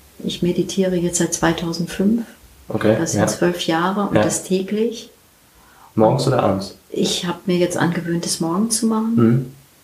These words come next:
Speaker 1: Das ist, dann starte ich anders in den Tag.
Speaker 2: Mhm.
Speaker 1: Und ich kann das auch nur, ich kann das auch nur jedem weiterempfehlen, wenn du morgens aufstehst, zunächst erstmal etwas zu tun, was dir Spaß macht, was dir Freude macht.
Speaker 2: Mhm.
Speaker 1: Für mich ist das Medita-,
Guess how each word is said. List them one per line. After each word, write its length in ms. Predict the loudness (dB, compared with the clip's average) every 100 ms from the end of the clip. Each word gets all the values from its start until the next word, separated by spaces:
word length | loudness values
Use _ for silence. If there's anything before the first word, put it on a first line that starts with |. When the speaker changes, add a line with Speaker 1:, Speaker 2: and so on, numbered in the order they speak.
| -12
Speaker 1:
Das 160 | -8
ist, 240 | -6 -4 -2
dann 160 | 0
starte 340 | 0 0 0 0
ich 140 | -2
anders 260 | -2 -2 -2
in 80 |
den 140 | -2 -4
Tag. 400 | -2 -2 -2 -6 0
Speaker 2:
Mhm. 300 | 4 4 2 -4 -16 -20 -18 -4
Speaker 1:
Und 200 | -2 -2
ich 100 | -2
kann 160 | 0
das 140 | 0 2
auch 240 | 0 0
nur, 280 | 0 0 0
ich 100 | -4
kann 220 | 0 0 2
das 180 | 2
auch 160 | 0 -2
nur 80 | -4
jedem 400 | 0 0 2 2
weiterempfehlen, 1080 | 2 4 2 2 2 2 0 2 0 0 -2 -4
wenn 140 | -2
du 80 | 0
morgens 460 | 0 0 -2 -2
aufstehst, 760 | -2 -2 -2 0 0 0 -4 -8 -20 -20 -20 -20 -20 -20 -20 -8
zunächst 500 | 0 2 2 0 0
erstmal 360 | 0 2 0
etwas 340 | -2 -2 0 0
zu 100 | -4
tun, 520 | -4 0 4 4 2
was 160 | -4 -4
dir 100 | -4
Spaß 460 | -2 0 0 0 -2
macht, 240 | -6 -8
was 140 | -10 -8
dir 140 | -10
Freude 380 | -8 -4 -2 -4
macht. 240 | -6 0
Speaker 2:
Mhm. 340 | 4 4 2 -2 -18 -20 -20 -20 -20
Speaker 1:
Für 120 | -4 0
mich 200 | 0 -2
ist 200 | -4 -2
das 160 | -4 -4
Medita-, 340 | -6 -8 -10